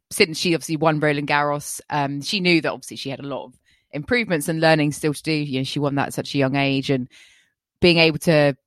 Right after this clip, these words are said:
transfer her success on, on, I guess, a clay court over to the hard court, she, she feels like she's really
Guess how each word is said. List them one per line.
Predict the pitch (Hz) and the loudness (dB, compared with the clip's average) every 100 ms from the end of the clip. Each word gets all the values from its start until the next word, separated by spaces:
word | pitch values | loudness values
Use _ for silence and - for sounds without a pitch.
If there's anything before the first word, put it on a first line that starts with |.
| _ | _
transfer | - 165 151 - 160 | 0 2 2 0 0
her | 160 151 | 0 -6
success | 127 - 151 - | -10 -14 -10 -8
on, | 139 - | -8 -6
on, | 147 | -6
I | 139 | -6
guess, | 151 - | -8 -10
a | |
clay | - 147 143 | -4 -2 -2
court | - 135 135 | -2 0 0
over | 135 | 0
to | - 139 | -6 -10
the | |
hard | 139 139 135 | -2 -2 0
court, | 143 131 | 0 0
she, | - 160 | -2 -4
she | - | -4
feels | 165 170 156 | 0 2 2
like | 151 143 | -2 -4
she's | 143 139 | -8 -4
really | 147 139 135 | -2 0 -4